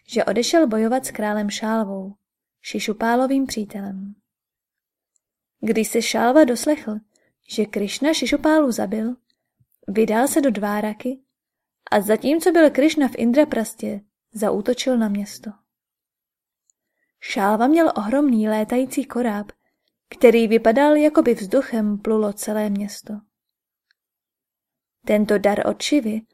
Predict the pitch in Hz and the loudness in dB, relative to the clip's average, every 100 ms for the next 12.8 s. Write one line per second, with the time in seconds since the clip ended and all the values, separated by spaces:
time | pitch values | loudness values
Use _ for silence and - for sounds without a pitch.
0 | _ _ _ 208 214 233 320 330 285 214 | _ _ _ 0 0 4 6 6 4 2
1 | 202 214 214 262 285 294 269 208 208 208 | -2 -4 2 4 4 4 0 0 -4 -4
2 | 226 226 247 - _ _ _ 190 202 208 | -2 -2 -2 -6 _ _ _ -8 -4 -2
3 | 202 202 202 220 - 262 262 208 202 - | -4 -10 -6 -6 -2 0 2 0 -2 -8
4 | 208 202 208 196 208 _ _ _ _ _ | -8 -10 -12 -12 -14 _ _ _ _ _
5 | _ _ _ _ _ _ _ _ _ _ | _ _ _ _ _ _ _ _ _ _
6 | - - 254 247 320 339 294 226 277 294 | -12 4 6 6 6 6 6 4 2 2
7 | 247 220 240 302 285 262 - - 240 277 | 2 2 2 2 2 0 -4 -4 2 2
8 | 269 247 220 196 226 226 214 - _ _ | 0 -4 -6 -4 -2 -2 -4 -10 _ _
9 | _ _ - 196 202 208 208 262 311 311 | _ _ -10 -8 -6 -6 -2 2 4 4
10 | 320 311 247 214 - 208 208 233 - _ | 2 0 0 -4 -4 -6 -4 -6 -10 _
11 | _ _ _ _ _ _ _ - 202 233 | _ _ _ _ _ _ _ -8 0 0
12 | 226 254 277 240 226 240 214 208 | 2 2 4 4 2 -2 -6 -8